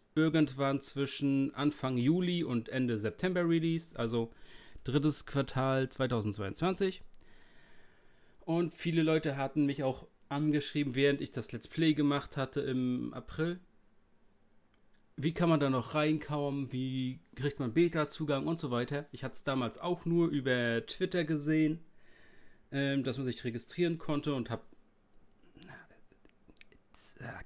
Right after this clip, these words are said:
können wir so zwanzig, dreißig, vielleicht habe ich mich vierzig Mal angemeldet, damit ich reinkomme. Kann sein.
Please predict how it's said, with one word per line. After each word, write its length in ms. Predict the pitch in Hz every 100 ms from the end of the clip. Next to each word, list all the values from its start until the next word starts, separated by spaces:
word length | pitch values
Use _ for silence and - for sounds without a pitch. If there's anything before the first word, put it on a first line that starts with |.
| -
können 240 | - - 156
wir 100 | 151
so 320 | 156 156 143 123 - - - - - - - - - - - - - - - - - -
zwanzig, 1080 | - 113 131 156 - 151 156 156 156 - -
dreißig, 360 | 113 120 131
vielleicht 320 | - 131 - -
habe 140 | 113
ich 100 | -
mich 120 | 117
vierzig 420 | - 156 165 -
Mal 180 | 135 127
angemeldet, 720 | 104 147 165 175 185 190 190
damit 300 | 170 160 156
ich 160 | 165 160
reinkomme. 380 | 170 180 202 - - _ _
Kann 240 | - 156 131
sein. 300 | 139 175